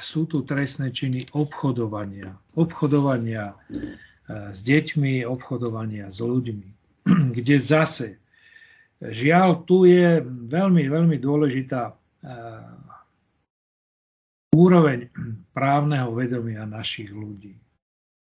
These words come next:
Mnohí naši, nechcem teraz hovoriť o určitých skupinách, marginalizovaných skupinách, ktorí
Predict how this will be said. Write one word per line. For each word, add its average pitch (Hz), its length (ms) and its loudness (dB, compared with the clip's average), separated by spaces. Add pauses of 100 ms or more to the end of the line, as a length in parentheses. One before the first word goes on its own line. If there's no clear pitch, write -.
(400)
Mnohí 180 480 6
naši, 147 560 0 (320)
nechcem 156 440 -4
teraz 135 400 -6
hovoriť 131 400 -2
o 123 80 -4
určitých 123 440 -10
skupinách, 127 800 0 (400)
marginalizovaných 135 1120 0
skupinách, 147 680 -4 (920)
ktorí 170 160 6